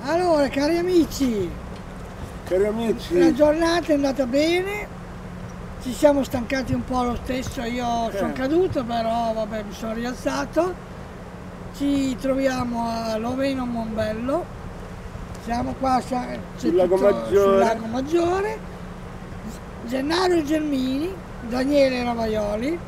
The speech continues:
Speaker 1: salutiamo il nostro carissimo amico Mauri che, ci, che prima o poi ci guarderà, salutiamo tutti quelli che guarderanno questo filmato.
Speaker 2: Ci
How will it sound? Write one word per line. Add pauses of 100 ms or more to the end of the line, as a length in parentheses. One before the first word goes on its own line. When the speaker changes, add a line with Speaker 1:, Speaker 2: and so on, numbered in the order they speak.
(380)
Speaker 1:
salutiamo
il
nostro
carissimo
amico
Mauri (320)
che,
ci, (280)
che
prima
o
poi
ci
guarderà, (680)
salutiamo
tutti
quelli
che
guarderanno
questo
filmato. (500)
Speaker 2:
Ci